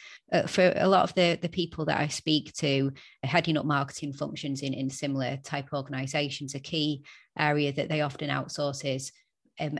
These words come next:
S E O, like the S E O and the, um, the blog writing.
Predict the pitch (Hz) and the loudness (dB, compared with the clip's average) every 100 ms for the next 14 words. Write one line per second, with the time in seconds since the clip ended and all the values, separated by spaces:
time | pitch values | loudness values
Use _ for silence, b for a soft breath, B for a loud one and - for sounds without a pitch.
0 | - 160 - 151 139 135 135 139 131 156 | -4 -4 0 2 2 0 -4 -6 0 0
1 | 143 - 151 139 135 135 - 143 135 139 | 0 0 2 4 2 0 0 0 2 2
2 | 131 135 135 - 143 135 131 135 135 156 | 2 0 -2 0 2 4 0 -2 0 2
3 | 147 - 139 135 - 135 139 143 | 2 2 -2 -2 -4 -4 -4 -10